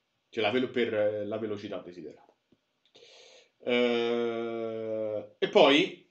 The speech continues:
eh, f-, finalmente ci arriviamo. Questa è da, questa è da uno sempre, questa è da due, la, la two wire interface è da due, il motion motor controller è da uno se ci avete già un motore, non ve lo comprate per questo.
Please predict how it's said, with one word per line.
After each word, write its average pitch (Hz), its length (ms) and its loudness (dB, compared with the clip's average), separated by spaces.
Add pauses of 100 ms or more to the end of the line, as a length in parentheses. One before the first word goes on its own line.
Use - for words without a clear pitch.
(120)
eh, - 260 -12
f-, - 240 -12
finalmente 110 600 -2
ci 101 80 -8
arriviamo. 98 680 -6 (2750)
Questa 170 280 2
è 127 60 2
da, 139 200 6
questa 180 240 0
è 135 60 0
da 123 100 4
uno 113 280 0
sempre, 98 300 -4
questa 170 240 4
è 143 40 6
da 139 100 6
due, 110 260 2
la, 98 260 -4 (100)
la 123 360 -2
two 170 140 -2
wire 135 280 4
interface 120 560 -4
è 98 40 -8
da 107 100 -2
due, 214 460 0 (280)
il 139 100 -2
motion 151 320 0
motor 135 260 -2
controller 120 460 0
è 101 100 -2
da 120 140 2
uno 202 240 4
se 139 160 2
ci - 100 -2
avete 123 240 4
già 117 140 -2
un 107 80 -4
motore, 95 320 -6
non 110 120 -10
ve 107 100 -2
lo 101 100 2
comprate 98 320 -6
per 135 120 -8
questo. - 520 -10